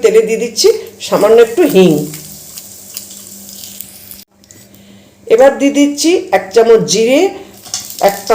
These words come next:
শুকনো লঙ্কা, এক টুকরো দারচিনি, একটা ছোট এলাচ আর তেজপাতা। এবার ফোড়নটা ভালো করে ভেজে নেব। ফোড়নটা ভালো করে ভাজি হয়ে গেছে, একটা ভাজা ভাজা সুন্দর গন্ধ বেরোচ্ছে। এবার আমি দিয়ে দিচ্ছি টুকরো করে কেটে রাখা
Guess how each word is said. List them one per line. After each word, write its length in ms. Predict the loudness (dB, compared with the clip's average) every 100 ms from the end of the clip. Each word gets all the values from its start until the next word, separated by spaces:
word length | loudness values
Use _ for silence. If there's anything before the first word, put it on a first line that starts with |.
| -2
শুকনো 320 | -6 0 2 4 0
লঙ্কা, 400 | 0 -4 -6 -8 -6 -6
এক 80 | -6 -6
টুকরো 300 | -10 0 2 4
দারচিনি, 460 | 2 0 -4 -4 -4 -2
একটা 160 | -2 -2
ছোট 160 | -4 -2 -2 0
এলাচ 260 | 0 0 -4 -12 -16 -6 0
আর 80 | 0 0 0
তেজপাতা। 560 | 0 0 -2 -6 -6 -10 -12 -18 -16 -8 -2
এবার 180 | 2 2 0
ফোড়নটা 340 | -2 0 0 0
ভালো 140 | 0 2
করে 140 | 0 0
ভেজে 200 | 0 0 -2
নেব। 100 | -6 -14 -20 -20 -20 -20 _ _ _ _ _ _ _ _ -6
ফোড়নটা 500 | 2 4 4 2 0 0
ভালো 200 | 0 0 -2
করে 140 | -4 -2
ভাজি 240 | -2 -2 -10 -14 -20 -2
হয়ে 160 | 0 2 2
গেছে, 220 | 0 -2 -2 -8 -20 _ -8
একটা 120 | -4 -2
ভাজা 180 | 0 0 0
ভাজা 160 | -2 -2
সুন্দর 240 | -2 0 2
গন্ধ 220 | 0 2 0 2
বেরোচ্ছে। 380 | 2 2 -2 -4 -4 0 2
এবার 180 | 4 4
আমি 120 | 4 2
দিয়ে 120 | 0
দিচ্ছি 200 | -2 -4 -6
টুকরো 240 | -4 -4 -4
করে 120 | -4 -6 -4
কেটে 180 | 0 0
রাখা 200 | 0